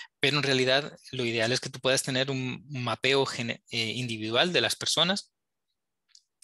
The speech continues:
y que esa información individual pudiera, pueda ser agregada para luego visualizar los mapas, ¿verdad? Eso se hace con tracker.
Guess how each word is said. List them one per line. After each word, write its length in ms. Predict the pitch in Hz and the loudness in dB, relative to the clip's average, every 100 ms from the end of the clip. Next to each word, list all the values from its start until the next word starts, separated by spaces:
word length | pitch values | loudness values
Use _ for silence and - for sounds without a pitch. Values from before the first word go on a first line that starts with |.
| - - | -10 0
y 140 | 147 | 0
que 100 | 135 | 2
esa 140 | 127 | 0
información 500 | 143 143 135 - 147 - | 0 -2 -4 -4 -4 -6
individual 580 | 123 113 104 110 160 - - - - - - | -6 -4 -2 0 0 -2 -12 -14 -14 -18 -8
pudiera, 420 | 113 117 120 - | 0 2 2 0
pueda 180 | 135 127 | 0 0
ser 220 | 123 139 | 2 4
agregada 540 | 131 120 113 120 143 - - - - - | 2 2 2 2 0 -2 -12 -18 -16 -8
para 200 | - 117 | -2 0
luego 420 | 110 107 117 - _ | 0 -2 -4 -6 _
visualizar 640 | 117 113 110 104 104 110 | -10 0 0 0 -2 -4
los 160 | 110 104 | -4 -4
mapas, 420 | 107 - - - | -4 -4 -6 -8
¿verdad? 220 | - 123 - | -6 -8 -4
Eso 180 | 131 - | -2 2
se 140 | - | 2
hace 160 | 120 131 | 2 -2
con 160 | 113 104 | -4 -4
tracker. 340 | 104 - - | -4 -4 -8